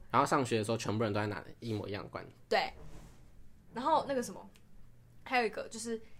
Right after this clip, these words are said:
Speaker 2: 小杯的牛奶跟优酪乳，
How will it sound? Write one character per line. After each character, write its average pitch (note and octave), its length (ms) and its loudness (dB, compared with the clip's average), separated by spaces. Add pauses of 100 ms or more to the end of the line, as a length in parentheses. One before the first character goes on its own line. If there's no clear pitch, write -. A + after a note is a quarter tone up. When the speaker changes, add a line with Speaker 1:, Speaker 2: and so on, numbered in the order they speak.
Speaker 2:
小 F#3+ 340 0
杯 A#3 300 2
的 F#3+ 340 -2 (260)
牛 F#3+ 200 -6
奶 G#3 240 -4
跟 F#3 200 -10
优 F3+ 120 -10
酪 F3+ 40 -10
乳， F3+ 280 -8